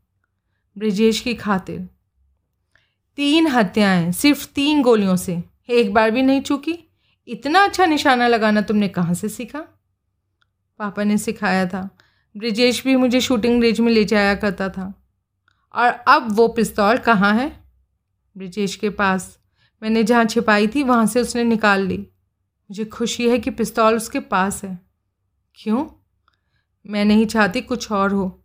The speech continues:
मुझे नफ़रत है खून खराबे से, हमेशा रही है। जब मैं छोटी थी तो चूहेदानी से चूहा बाहर नहीं निकाल सकती थी। जब तक पिस्तौल मेरे पास रही मुझे चैन नहीं मिला।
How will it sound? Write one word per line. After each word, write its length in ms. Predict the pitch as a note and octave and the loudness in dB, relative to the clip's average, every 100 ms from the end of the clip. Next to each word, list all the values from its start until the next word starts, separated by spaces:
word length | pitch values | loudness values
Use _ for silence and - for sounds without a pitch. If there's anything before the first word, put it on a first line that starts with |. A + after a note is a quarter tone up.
| - | -12
मुझे 200 | A3+ D4+ | 0 2
नफ़रत 560 | C4 A3+ A3+ C#4 C#4 | 4 2 2 0 2
है 120 | D4 D#4+ | 2 2
खून 280 | D#4+ C4 C4 | 2 2 2
खराबे 420 | B3+ G#3+ F#3+ G#3+ | 2 2 2 -2
से, 280 | G#3+ F#3+ - _ - _ | -4 -8 -12 _ -20 _
हमेशा 420 | C4+ B3 A#3+ C4+ | -2 2 2 2
रही 340 | A#3+ A3+ A3+ G#3+ | 2 2 2 2
है। 240 | F#3+ G#3 _ - - | 0 -6 _ -20 -8
जब 100 | A3 | 0
मैं 140 | G#3+ B3+ | 2 2
छोटी 400 | - A#3 G3 B3 | 2 0 2 -2
थी 280 | D4 F#4+ - - - | -2 -4 -4 -16 -12
तो 60 | |
चूहेदानी 720 | E4 C#4+ B3+ C4 C4+ A#3 A3+ A#3+ | -8 0 2 2 2 2 2 0
से 120 | E4+ | -2
चूहा 420 | - B3+ A3+ C#4 | -2 -2 2 2
बाहर 280 | A#3+ A3+ A#3+ | 2 2 2
नहीं 220 | B3 C4+ | 2 2
निकाल 340 | D4 - G#3+ | 2 2 0
सकती 320 | G#3 G3+ - G3 | 0 -6 -8 -12
थी। 320 | F3+ F#3+ _ _ _ _ _ | -14 -18 _ _ _ _ _
जब 220 | G3 G#3+ | -10 -8
तक 200 | A3+ A3 | -6 -6
पिस्तौल 360 | A3 - G#3 A3 | -8 -6 -2 0
मेरे 200 | G#3+ G#3 | 2 0
पास 340 | G#3+ G3+ G#3+ | -2 -4 -2
रही 120 | A3 A#3+ | -2 0
मुझे 260 | A#3+ C4 | 0 -2
चैन 320 | C4+ A#3 G#3 | -2 -2 2
नहीं 200 | A3 A3 | 2 4
मिला। 300 | G#3+ F#3 F#3 | 0 0 -4